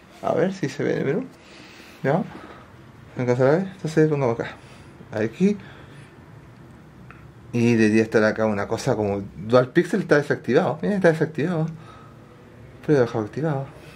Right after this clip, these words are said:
¿Ya? Seguramente porque hay algunas opciones que sea modo ráfaga raw.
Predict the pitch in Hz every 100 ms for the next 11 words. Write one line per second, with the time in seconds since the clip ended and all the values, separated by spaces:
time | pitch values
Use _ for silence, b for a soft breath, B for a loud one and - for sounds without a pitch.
0 | B B B - - - 110 117 151 B
1 | B B B B - - - 131 127 135
2 | 160 160 135 135 - 156 156 - - -
3 | 120 120 131 123 127 147 160 143 139 135
4 | 135 156 170 156 160 160 143 120 127 165
5 | 226